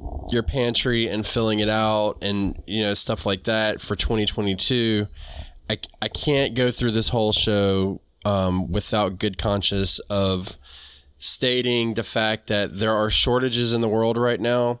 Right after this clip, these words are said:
and the shortages are projected to get worse.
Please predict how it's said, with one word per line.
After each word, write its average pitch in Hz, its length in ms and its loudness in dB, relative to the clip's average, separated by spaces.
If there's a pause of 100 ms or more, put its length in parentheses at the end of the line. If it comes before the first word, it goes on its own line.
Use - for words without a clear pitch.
(380)
and 101 100 -2
the 104 60 2
shortages 107 720 0 (100)
are 98 360 2 (160)
projected 104 460 -4
to 95 60 -2
get 87 200 -2
worse. - 500 0